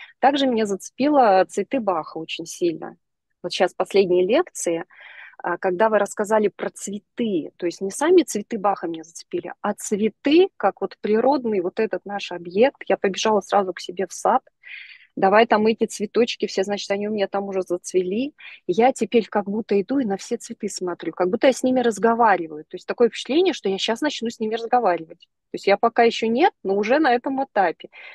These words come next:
Как-то цветы меня очень зацепили. Были вот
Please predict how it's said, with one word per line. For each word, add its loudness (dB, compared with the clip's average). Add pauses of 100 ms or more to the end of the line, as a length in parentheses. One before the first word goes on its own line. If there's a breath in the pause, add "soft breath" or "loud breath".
Как-то 0
цветы -2
меня 0
очень -4
зацепили. -6
Были 2
вот 0